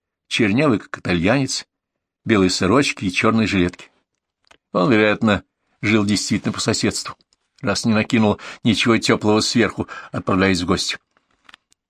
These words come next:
"Костя, помоги, прибери со стола", — встретил его Шаляпин, ответив на рукопожатие.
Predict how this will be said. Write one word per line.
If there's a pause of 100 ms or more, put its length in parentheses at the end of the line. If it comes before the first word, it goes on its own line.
(260)
"Костя,
помоги,
прибери
со
стола", —
встретил
его
Шаляпин, (400)
ответив
на
рукопожатие.